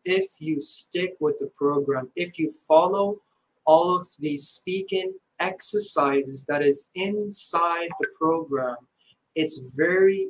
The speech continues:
easy to do. It's very easy to follow. It is very well explained,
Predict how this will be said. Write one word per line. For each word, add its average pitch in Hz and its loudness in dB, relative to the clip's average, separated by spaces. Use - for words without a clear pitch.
easy 165 -6
to 139 -2
do. 185 0
It's - -2
very 175 -2
easy 165 -6
to 139 -8
follow. 202 4
It 165 0
is 165 -4
very 185 0
well 160 4
explained, 180 -2